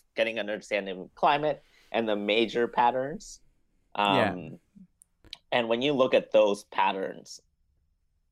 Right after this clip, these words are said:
Speaker 1: the slope at which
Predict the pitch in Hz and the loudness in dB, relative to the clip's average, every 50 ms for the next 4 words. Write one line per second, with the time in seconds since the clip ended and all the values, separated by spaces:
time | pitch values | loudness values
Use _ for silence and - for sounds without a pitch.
0 | _ _ _ _ _ _ _ _ _ _ _ _ _ - 117 117 113 113 110 107 | _ _ _ _ _ _ _ _ _ _ _ _ _ -8 -6 -4 -4 -4 -6 -6
1 | - - - - - - - - - 107 120 131 139 127 - - - - _ _ | -8 -12 -18 -20 -20 -18 -20 -16 -8 0 2 2 2 2 -2 -6 -14 -20 _ _
2 | 120 107 - - 101 104 104 - - - - - | -2 -2 0 0 -2 -2 -2 -2 -10 -14 -16 -18